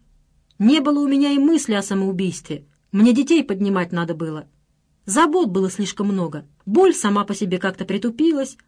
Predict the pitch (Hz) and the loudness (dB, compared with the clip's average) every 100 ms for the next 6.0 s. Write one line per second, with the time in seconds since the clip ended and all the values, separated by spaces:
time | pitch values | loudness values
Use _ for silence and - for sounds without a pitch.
0 | _ 226 254 339 330 185 175 180 180 175 | _ -2 -2 2 0 0 -4 -4 -4 -6
1 | 165 160 _ _ _ _ - 240 294 285 | -6 -8 _ _ _ _ -4 0 0 0
2 | 269 277 262 277 269 247 254 285 330 226 | -4 -4 -4 -2 -2 0 0 0 0 -2
3 | 220 220 196 180 180 185 185 190 180 160 | -2 -2 -2 -4 -4 -2 -2 -2 -2 -4
4 | - 147 _ _ _ 226 262 339 302 - | -10 -14 _ _ _ 0 0 0 0 -2
5 | - 196 214 185 180 175 175 180 185 151 | -6 -6 -2 -2 0 -2 -2 -6 -6 -10